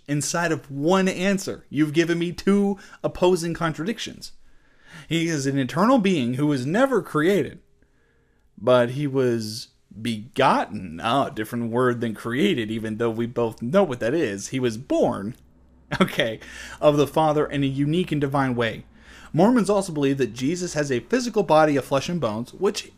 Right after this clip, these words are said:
is partially true, which is true, okay? He did come down from heaven into a human body, okay, which was resurrected after his death on the cross. Okay.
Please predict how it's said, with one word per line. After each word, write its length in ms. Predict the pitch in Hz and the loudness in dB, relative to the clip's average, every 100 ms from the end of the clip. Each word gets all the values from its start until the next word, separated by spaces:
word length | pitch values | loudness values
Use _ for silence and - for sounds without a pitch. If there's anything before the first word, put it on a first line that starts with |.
| _ - | _ -2
is 500 | 156 151 151 139 - | 0 2 0 -2 -8
partially 560 | _ - 208 151 120 | _ 0 0 0 -4
true, 320 | 104 113 135 - _ _ _ | -6 -6 -6 -8 _ _ _
which 160 | 139 | -6
is 100 | 147 | -6
true, 440 | - 240 147 175 190 _ _ _ _ _ _ _ 123 | -2 0 2 -2 -4 _ _ _ _ _ _ _ -8
okay? 440 | 143 123 156 185 _ - - _ | -2 0 -2 -6 _ -20 -20 _
He 160 | - 165 | -4 -2
did 520 | 135 180 127 120 156 _ _ - | 0 0 0 -4 -8 _ _ -14
come 400 | - 175 185 165 | -2 0 2 0
down 460 | 165 185 143 156 | 0 2 0 0
from 340 | 160 - 170 185 | -4 2 4 4
heaven 500 | 156 180 147 139 170 _ _ - | 2 0 0 -2 -6 _ _ -2
into 340 | 170 170 180 | -2 2 2
a 40 | 160 | 2
human 420 | - 190 180 156 | 2 2 2 2
body, 580 | 147 185 117 135 196 - _ _ _ _ _ _ _ _ _ _ _ _ 127 | 2 2 -2 -4 -6 -10 _ _ _ _ _ _ _ _ _ _ _ _ -10
okay, 440 | 123 139 165 180 _ _ _ _ _ _ _ | -6 -6 -6 -10 _ _ _ _ _ _ _
which 200 | 220 233 | 0 4
was 240 | 208 151 175 | 4 4 0
resurrected 600 | 175 165 147 127 160 170 | 0 0 0 0 -2 -4
after 280 | 123 - | -4 -4
his 140 | 147 139 | -6 -6
death 300 | - 208 214 | -4 -4 -6
on 100 | 139 | -8
the 80 | 160 | -4
cross. 540 | 202 247 - - - _ _ _ _ _ _ _ _ - _ _ | -2 -2 -8 -14 -16 _ _ _ _ _ _ _ _ -20 _ _
Okay. 500 | - 160 311 339 - | -4 -2 -6 -8 -12